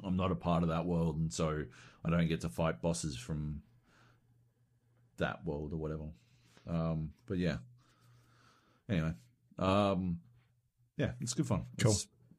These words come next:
Speaker 1: they did, like, journey mode fixes a lot of what I didn't like about it, uh, by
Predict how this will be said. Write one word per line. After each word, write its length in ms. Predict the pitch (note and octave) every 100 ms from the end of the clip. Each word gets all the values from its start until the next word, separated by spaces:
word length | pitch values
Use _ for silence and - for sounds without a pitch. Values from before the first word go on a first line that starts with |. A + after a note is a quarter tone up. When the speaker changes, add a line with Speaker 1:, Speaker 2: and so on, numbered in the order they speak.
| _ _ _ -
Speaker 1:
they 180 | A#2+ B2
did, 300 | B2 C#3 B2+
like, 380 | A#2 - -
journey 340 | - C3 C3 B2+
mode 380 | A2+ G#2 F#2+ - - -
fixes 380 | - A#2 F#2+ F2
a 40 |
lot 160 | E2+ F2
of 60 |
what 220 | E2+ E2+ E2
I 40 |
didn't 280 | D#2 E2 D#2+
like 240 | D2+ E2
about 220 | D2 C2
it, 60 | - - _ - - - - - _ -
uh, 260 | F2 D#2+
by 400 | D2 E2 D#2+ D#2